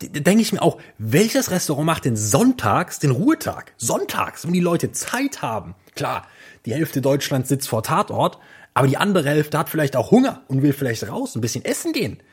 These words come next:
Hä? Also, diese Ruhetage sind manchmal so komisch gelegt. Mach doch Mittwoch. Wer will denn Mittwoch was essen gehen? Mit-, sind wir mal ehrlich, Mittwoch ist ein guter Tag, um Feiertag, äh, um freien Tag zu machen.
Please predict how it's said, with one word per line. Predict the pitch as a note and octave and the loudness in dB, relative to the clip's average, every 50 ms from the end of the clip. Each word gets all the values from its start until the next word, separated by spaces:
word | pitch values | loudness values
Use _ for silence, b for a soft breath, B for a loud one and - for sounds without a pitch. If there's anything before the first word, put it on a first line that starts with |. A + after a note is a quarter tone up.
| B B B B B B B B | B B B B B B B B
Hä? | B E4 - B B B B B B B B B B B B B B | B -4 -4 B B B B B B B B B B B B B B
Also, | - F3 F3+ D3 C3 F#2 - - b b b b b b b b b b b b b b b b b b - - - _ - - _ _ _ _ _ _ _ _ _ _ - | 2 4 6 6 6 4 2 -2 b b b b b b b b b b b b b b b b b b -20 -20 -20 _ -20 -20 _ _ _ _ _ _ _ _ _ _ -14
diese | - - D3 C3+ D3+ D3 | -6 -2 0 2 4 4
Ruhetage | C3+ F#3+ G#3+ A3+ - - D#3+ D#3+ E3+ D#3+ D#3+ | 6 6 4 4 2 0 -2 -2 0 -2 -2
sind | C#3+ D3 D3+ C#3 | 0 0 -2 0
manchmal | B2+ C3 C3+ - D3 B2+ | 0 -2 -2 0 -2 0
so | A2 D#3+ | 0 0
komisch | E3+ - - A#2+ A2+ A2+ G#2+ - | 0 2 2 2 2 2 0 -4
gelegt. | - A2+ G2 F#2 F2+ F2+ - | -4 -2 -2 -2 -2 -2 -4
Mach | C3 D3 - | -4 -2 0
doch | - E3 C3 - | 0 0 0 0
Mittwoch. | - G#2 D3+ A3+ A3+ - D4+ A#3 - - - - - _ _ _ _ _ | 2 4 4 4 2 0 -2 0 0 0 -2 -4 -18 _ _ _ _ _
Wer | - - A3 | -8 -4 -2
will | A3 G#3 | 0 2
denn | G3+ D3 | 2 2
Mittwoch | D3 F3 - D#3+ D#3 A#2 | 0 0 2 2 2 2
was | B2+ A#2 - | 2 0 0
essen | - C#3+ - - F#2+ | -2 -2 -2 -4 -6
gehen? | E2 F2 - - _ _ _ _ _ _ _ - | -8 -8 -12 -16 _ _ _ _ _ _ _ -16
Mit-, | G#2 A#2+ A#2 - | -16 -16 -12 -10
sind | - D#3 F#3 F#3+ | -6 -4 0 0
wir | F3 D3+ | 2 2
mal | C3 A2 | 2 2
ehrlich, | G#2 A2+ B2 G#2+ - - - - | 2 2 0 0 -2 -6 -4 0
Mittwoch | - D3 E3 - E3+ D#3 - | 2 2 4 2 0 -2 -2
ist | - C3 B2 | -2 -2 0
ein | B2 | 2
guter | C3 D#3 C#3+ D3 | 4 4 4 4
Tag, | - - C3 C3+ C3 | 2 2 -2 -2 0
um | B2+ A#2 A2 | -2 -4 -4
Feiertag, | - - C3+ B2+ G2 - A2 F#2+ F#2 - - | -2 -4 -4 -4 -4 -4 -6 -8 -8 -6 -4
äh, | A2 G#2+ | -2 -2
um | A2+ A#2+ A2+ | -2 -2 -4
freien | G2+ - C3 C#3 C#3 B2 | -4 -2 -2 -2 -2 -2
Tag | - B2+ C#3+ C#3 - | -2 -2 -2 -4 -4
zu | - - | -4 -2
machen. | G2 G2+ F#2 - C#3+ D3 | -2 -2 -2 -2 -4 -6